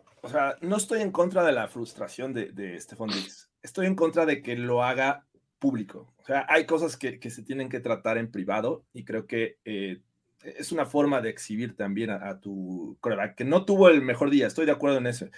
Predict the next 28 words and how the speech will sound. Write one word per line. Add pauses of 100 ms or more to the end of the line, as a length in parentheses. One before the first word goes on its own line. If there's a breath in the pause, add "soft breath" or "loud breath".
(120 loud breath)
Creo
que
le
faltó
mucho.
Lo
que
vimos
hace
un
año
contra
los
Chiefs (560 loud breath)
desapareció
en
este
juego,
justamente
cuando
más
se
le
necesitaba.
Hablaban
de
la
nieve,